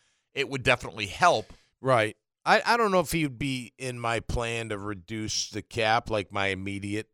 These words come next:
Speaker 1: Mm-hmm.
Speaker 2: you know, targets that I'm going after. If I have to get to that point and restructure them's the way to keep 'em
Speaker 1: But
Speaker 2: and
Speaker 1: the only
Speaker 2: keep
Speaker 1: way to
Speaker 2: the
Speaker 1: restructure, the only thing you can do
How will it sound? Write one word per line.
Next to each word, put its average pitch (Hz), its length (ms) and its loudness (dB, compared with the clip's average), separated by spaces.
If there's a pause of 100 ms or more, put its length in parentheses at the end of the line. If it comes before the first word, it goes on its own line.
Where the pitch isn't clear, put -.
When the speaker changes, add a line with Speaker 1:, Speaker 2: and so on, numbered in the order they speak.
(140)
Speaker 1:
Mm-hmm. 131 240 -6
Speaker 2:
you 104 80 -4
know, 98 240 -2 (300)
targets 107 560 0
that 107 120 4
I'm 98 120 0
going 104 340 -2
after. 110 380 -2
If 117 200 -4
I 117 120 4
have 117 280 0
to 131 120 -8
get 127 280 -2
to 131 100 -4
that 120 260 0
point 123 360 -4
and 98 160 -8
restructure 117 800 -4
them's 117 280 -6
the 107 100 -4
way 110 280 -2
to 101 100 -4
keep - 380 -8
'em 120 180 -8
Speaker 1:
But - 100 -12
Speaker 2:
and 107 160 0
Speaker 1:
the 180 80 6
only 277 220 4
Speaker 2:
keep 254 60 0
Speaker 1:
way 233 100 6
to 196 60 0
Speaker 2:
the 180 60 0
Speaker 1:
restructure, 180 400 0
the 156 80 0
only 247 200 -2
thing 202 180 -8
you 170 100 -6
can 131 160 -8
do 151 380 -4